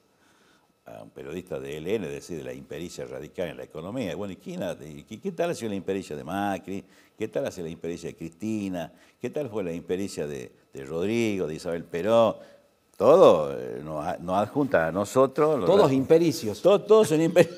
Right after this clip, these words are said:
Speaker 1: <laughs> entonces, a nos-, nosotros, ¿y el qué? ¿Y los liberales qué? ¿Y el, al Sogray qué? Entonces, bueno, eh, eh, entonces no,
Speaker 2: Venimos
Speaker 1: no.
Speaker 2: de décadas de impericia
Speaker 1: Venimos de
Speaker 2: también.
Speaker 1: décadas, entonces no nos endilgue a nosotros un mote de, de impericia. Entonces, me, la verdad que me molestó que los periodistas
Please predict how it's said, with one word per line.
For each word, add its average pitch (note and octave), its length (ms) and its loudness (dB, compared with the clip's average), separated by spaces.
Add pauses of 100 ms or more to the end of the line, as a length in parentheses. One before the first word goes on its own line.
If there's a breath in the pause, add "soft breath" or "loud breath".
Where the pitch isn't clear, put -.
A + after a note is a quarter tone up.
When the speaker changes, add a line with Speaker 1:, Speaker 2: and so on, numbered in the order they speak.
Speaker 1:
<laughs> A#3+ 140 -2
entonces, D3+ 320 4
a D3+ 40 8
nos-, F#3+ 280 -2
nosotros, F#3 360 -4 (380 loud breath)
¿y G#3 200 0
el B3 140 2
qué? D#3 160 2
¿Y A2 100 4
los A2+ 120 4
liberales F#3+ 460 6
qué? C3 140 4
¿Y B2 140 2
el, D#3 220 2
al D3+ 120 4
Sogray G#3 400 4
qué? F#2 240 -4
Entonces, C3+ 320 -6
bueno, C#3 400 -4 (1300 soft breath)
eh, C3+ 100 -6
eh, - 140 -12
entonces E3+ 360 -6
no, B2 120 -2
Speaker 2:
Venimos C#3 260 4
Speaker 1:
no. B2+ 60 2
Speaker 2:
de B2+ 60 2
décadas C3+ 360 4
de A2+ 60 -2
impericia A2+ 380 -2
Speaker 1:
Venimos C#3+ 300 4
de A2 60 8
Speaker 2:
también. A2 140 6
Speaker 1:
décadas, G2 140 0
entonces G2+ 280 -4
no B2+ 160 -2
nos B2 140 -2
endilgue A#2 440 0
a E2+ 80 0
nosotros A2 640 -2
un D#2+ 160 -8
mote F#2 420 -4
de, C2 260 -10
de C#2 100 -10
impericia. F#2 540 -6
Entonces, C#2 220 -10
me, C2+ 240 -12
la A2+ 100 -2
verdad G#3+ 160 2
que G3 100 -2
me B2+ 100 0
molestó A#2 480 -2
que D#2 100 -8
los C#2+ 100 -10
periodistas F2 600 -8